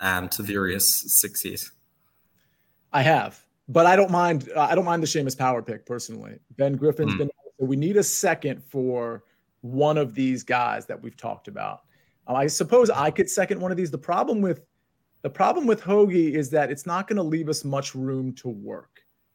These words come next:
Speaker 2: and that's, like, my main problem. I don't mind starting the lineup at Seamus, but if you guys wanna do Hoagie and just kinda, like,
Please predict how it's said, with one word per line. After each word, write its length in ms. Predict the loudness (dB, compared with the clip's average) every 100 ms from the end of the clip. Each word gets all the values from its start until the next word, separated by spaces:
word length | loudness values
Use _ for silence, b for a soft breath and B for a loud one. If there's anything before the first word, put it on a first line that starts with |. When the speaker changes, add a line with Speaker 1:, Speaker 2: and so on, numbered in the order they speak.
| _
Speaker 2:
and 160 | -4 0
that's, 260 | 0 0
like, 160 | -2 -2
my 160 | -2 -2
main 560 | 0 -2 -2 -2 -4
problem. 520 | -6 -2 0 0 0 0
I 80 |
don't 200 | 0 0
mind 340 | -2 -2 -2 -4
starting 340 | -2 0 0
the 80 | -4
lineup 400 | -4 -4 -2 -4 -8 _ _ _ _
at 220 | 0 2 0
Seamus, 460 | 0 0 2 0
but 120 | 0
if 100 | -2
you 80 | 0
guys 260 | 2 2 2
wanna 200 | 2 0
do 140 | 2
Hoagie 540 | 2 4 4 2 -2 -2
and 140 | -2
just 220 | -2 -2
kinda, 180 | -2 -2
like, 240 | 0 -2